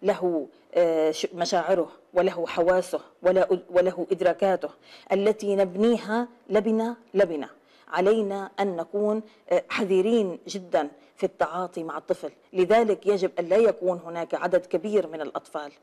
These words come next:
لأن، آه، يعني تفلت الأمور يف-، زلام-، زمام الأمور يفلت من بين ال-، الأبوين، آه، ومن بين يديهما، وبالتالي تصبح عملية التربية عملية صعبة جدًا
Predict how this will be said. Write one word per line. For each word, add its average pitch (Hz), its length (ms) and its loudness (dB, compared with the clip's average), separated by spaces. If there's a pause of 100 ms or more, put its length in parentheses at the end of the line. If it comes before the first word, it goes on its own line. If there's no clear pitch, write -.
(240)
لأن، 180 400 -2
آه، 170 440 -2
يعني 160 680 -6 (200)
تفلت 190 400 0
الأمور 170 600 -2
يف-، 175 280 -2 (120)
زلام-، 170 500 -2
زمام 175 440 -2
الأمور 175 640 0
يفلت 180 500 0
من 170 140 -4
بين 160 440 -2 (340)
ال-، 160 340 0 (360)
الأبوين، 202 580 4 (360)
آه، 170 260 4
ومن 170 260 0
بين 175 220 2
يديهما، 170 920 -2 (240)
وبالتالي 180 840 0
تصبح - 440 -6
عملية 175 380 0
التربية 165 640 0
عملية 170 380 -2
صعبة 160 420 -4
جدًا 170 380 -2